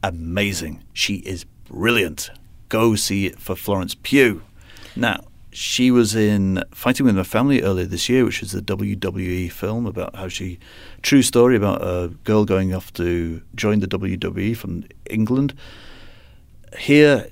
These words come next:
this is such a great performance. For the first ten minutes alone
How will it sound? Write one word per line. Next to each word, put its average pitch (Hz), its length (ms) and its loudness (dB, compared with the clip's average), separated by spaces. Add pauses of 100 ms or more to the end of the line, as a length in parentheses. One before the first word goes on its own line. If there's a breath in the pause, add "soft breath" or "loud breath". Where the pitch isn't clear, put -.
(200)
this 117 340 0
is - 380 -6
such - 480 0 (100)
a 98 80 -4
great 87 360 -4
performance. - 600 -8
For - 300 -2
the 101 100 -2
first 135 320 4
ten 120 160 -2
minutes 110 240 0
alone 82 360 -4